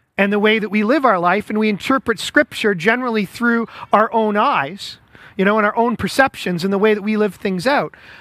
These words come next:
But their culture was so different than ours. It was so different. And so, you know, this thing of like, "Hey, brother," you know, it's one of the things,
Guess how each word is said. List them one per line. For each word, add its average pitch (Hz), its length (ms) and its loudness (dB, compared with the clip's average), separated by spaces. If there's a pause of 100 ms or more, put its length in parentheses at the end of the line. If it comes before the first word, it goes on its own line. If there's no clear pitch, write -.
(120)
But 233 200 0 (220)
their 226 160 2
culture 262 420 -4
was 190 140 -4
so 240 300 -4
different 254 440 -2
than 170 120 -4
ours. 101 440 -8 (1700)
It 208 40 0
was 214 120 2
so 262 220 0
different. 202 380 -4 (3250)
And 208 120 2
so, 262 300 2 (580)
you 220 80 0
know, 233 180 4 (300)
this 208 220 0 (140)
thing 285 280 0
of 190 120 0
like, 208 160 2
"Hey, 254 280 0
brother," 202 440 2
you 220 60 0
know, 226 200 0
it's 202 160 -4
one 254 100 2
of 285 60 0
the 214 80 -4
things, 208 220 -2